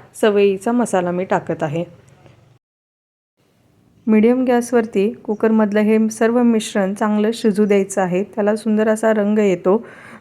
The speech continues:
दोन मिनिट तसं शि-, शिजू द्यायचं आहे आणि त्यानंतर त्यामध्ये जे आपण मुरायला ठेवलेले मटण होते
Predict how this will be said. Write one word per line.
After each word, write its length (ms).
दोन 220
मिनिट 380
तसं 240
शि-, 280
शिजू 300
द्यायचं 360
आहे 220
आणि 220
त्यानंतर 580
त्यामध्ये 480
जे 160
आपण 320
मुरायला 400
ठेवलेले 420
मटण 360
होते 460